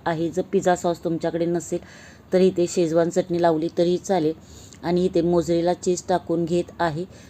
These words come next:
तुमच्याकडे मोझरेला चीज नसेल तर तुम्ही इथे प्रोसेस्ड चीज वापरले किंवा तुमच्या आवडीचे चीज वापरले तरी चालेल. तर अशा प्रकारे चीज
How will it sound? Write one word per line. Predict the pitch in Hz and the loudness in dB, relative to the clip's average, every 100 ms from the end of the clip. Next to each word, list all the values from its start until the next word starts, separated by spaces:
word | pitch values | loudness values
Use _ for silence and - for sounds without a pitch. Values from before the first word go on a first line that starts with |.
| - - | -8 -2
तुमच्याकडे | 180 190 180 | 0 0 2
मोझरेला | 185 175 165 165 165 165 | 2 2 0 -2 0 0
चीज | - 175 156 | 0 -4 -2
नसेल | 175 165 165 156 | -2 -2 -4 0
तर | 175 | 0
तुम्ही | 165 170 165 | 2 -2 -2
इथे | 202 | -4
प्रोसेस्ड | - 170 151 170 151 | -2 -2 0 -4 -4
चीज | 190 165 | -4 0
वापरले | 170 165 156 151 160 - - - - - | 0 0 0 -2 -2 -6 -16 -20 -16 -2
किंवा | 180 | 0
तुमच्या | 185 185 165 185 | 2 0 2 2
आवडीचे | 165 156 165 170 | 2 0 0 -2
चीज | 180 165 | -2 -2
वापरले | 170 160 165 160 160 | -2 -2 0 -2 -2
तरी | 175 175 | -2 -2
चालेल. | 165 185 151 151 - - - - - | -2 -2 -2 -4 -12 -20 -20 -6 0
तर | |
अशा | 170 165 180 | 0 2 -2
प्रकारे | 170 185 180 165 | 0 0 2 0
चीज | 151 180 180 | 0 0 0